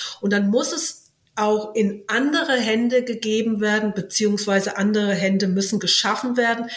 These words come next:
die das nicht mehr als Ware dann verwerten. Und es gibt schon viele Akteure, die müssen einfach gestärkt werden,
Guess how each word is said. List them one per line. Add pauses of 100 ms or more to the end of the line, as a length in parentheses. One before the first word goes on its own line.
(140)
die
das
nicht
mehr
als
Ware
dann
verwerten. (640)
Und
es
gibt
schon
viele
Akteure,
die
müssen
einfach
gestärkt
werden,